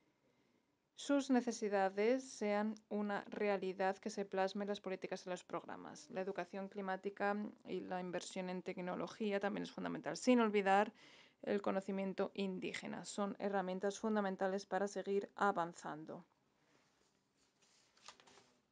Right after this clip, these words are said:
Shihab también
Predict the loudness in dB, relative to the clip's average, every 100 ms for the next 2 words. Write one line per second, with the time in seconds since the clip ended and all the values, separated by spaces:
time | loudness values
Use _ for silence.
0 | _ _ -20 _ _ _ _ _ _ _
1 | _ _ _ -6 -4 -4 -6 -2 0 0
2 | 0 -2 2 2 2 -2